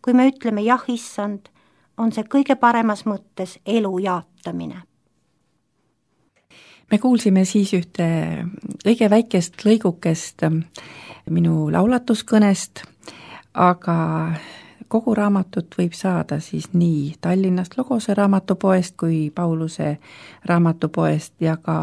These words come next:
Speaker 2: Rahvaraamatu ja Apollo kettidest. Ja samuti saadame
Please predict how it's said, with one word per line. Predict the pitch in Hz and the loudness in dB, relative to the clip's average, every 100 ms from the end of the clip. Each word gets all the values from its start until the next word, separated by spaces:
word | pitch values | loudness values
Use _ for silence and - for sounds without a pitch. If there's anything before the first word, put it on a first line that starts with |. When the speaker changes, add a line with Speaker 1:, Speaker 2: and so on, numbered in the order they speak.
| 160 | -2
Speaker 2:
Rahvaraamatu | 220 214 190 180 175 170 - - 165 165 | -4 -2 -2 0 2 0 -4 -2 -2 0
ja | 165 165 - | -2 -2 -4
Apollo | 175 - 180 175 160 | -6 -2 0 2 0
kettidest. | - 151 - 147 - 147 - - - _ - - - - - _ | -2 -4 -4 -6 -4 -6 -8 -20 -20 _ -20 -20 -20 -20 -20 _
Ja | 254 185 185 185 | -2 0 0 0
samuti | 262 285 - 214 | -2 -2 -2 -2
saadame | 226 220 196 190 190 | -2 -2 0 2 0